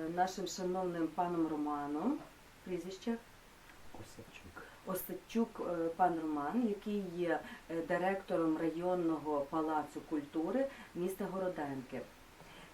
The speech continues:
Speaker 1: І сьогодні, пане Роман, е, ми з вами вже так спілкувалися попередньо, і мені дуже, е, цікаво, щоб ви розказали нашим, е, слухачам і нашим глядачам, е, про те, на-,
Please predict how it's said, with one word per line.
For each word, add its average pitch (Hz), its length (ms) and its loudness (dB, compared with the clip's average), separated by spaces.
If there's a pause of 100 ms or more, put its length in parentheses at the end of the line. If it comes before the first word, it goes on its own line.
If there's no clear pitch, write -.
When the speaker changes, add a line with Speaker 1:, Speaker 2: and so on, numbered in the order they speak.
(180)
Speaker 1:
І 180 400 2 (120)
сьогодні, 240 420 6
пане 220 280 2
Роман, 196 400 2
е, 180 380 4
ми 214 80 2
з 208 60 -2
вами 226 220 4
вже 202 120 -2
так 202 180 -4
спілкувалися 202 680 0
попередньо, 190 680 4 (460)
і 202 220 2
мені 202 380 4
дуже, 214 380 6
е, 180 440 6 (100)
цікаво, 214 680 4 (800)
щоб - 280 0
ви 208 120 8
розказали 196 680 2
нашим, 175 500 4 (340)
е, 170 120 2 (120)
слухачам 214 720 4
і 196 80 0
нашим 190 400 2
глядачам, 196 640 2 (460)
е, 190 240 4
про 202 140 4
те, 233 460 6 (300)
на-, 190 120 4